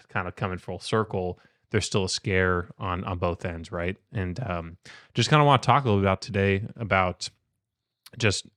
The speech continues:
how we as affiliated business owners and in the industry are affected by it. And what are we gonna do to continue pushing forward out of it and making some positives out of what seems to be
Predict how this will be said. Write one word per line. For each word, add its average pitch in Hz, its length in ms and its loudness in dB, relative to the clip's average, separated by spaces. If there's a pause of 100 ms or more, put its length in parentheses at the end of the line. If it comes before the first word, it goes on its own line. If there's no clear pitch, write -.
(120)
how 113 320 6
we 101 680 2
as 92 400 2
affiliated 98 580 2
business 95 400 -2
owners 98 480 0 (300)
and 95 160 -2
in 107 100 4
the 92 140 2
industry 90 800 -4
are 87 520 -2 (500)
affected 113 540 0
by 123 220 4
it. - 180 -4 (300)
And 98 300 2
what 104 140 4
are 104 40 0
we 104 100 -2
gonna 98 140 -4
do 98 220 -6
to 98 60 -8
continue 95 400 -8
pushing 101 300 -10
forward 95 360 -4
out 101 160 2
of 95 120 -2
it 95 200 -6
and 101 140 -4
making 92 240 -4
some 110 120 -4
positives 95 580 -4
out 95 200 -2
of 90 180 -6
what 98 160 -4
seems 101 340 -2
to 107 60 -6
be 107 340 -6